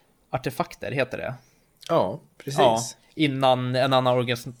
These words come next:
Speaker 1: organisation heter hon Trinity? Ja, innan en organisation hittar dem och ska, ja, förgöra världen med hjälp av dem då.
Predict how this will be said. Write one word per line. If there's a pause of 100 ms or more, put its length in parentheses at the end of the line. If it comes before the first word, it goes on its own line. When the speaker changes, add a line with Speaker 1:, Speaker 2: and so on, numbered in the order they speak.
(140)
Speaker 1:
organisation (340)
heter
hon
Trinity?
Ja,
innan
en
organisation
hittar
dem
och
ska,
ja,
förgöra
världen
med
hjälp
av
dem
då.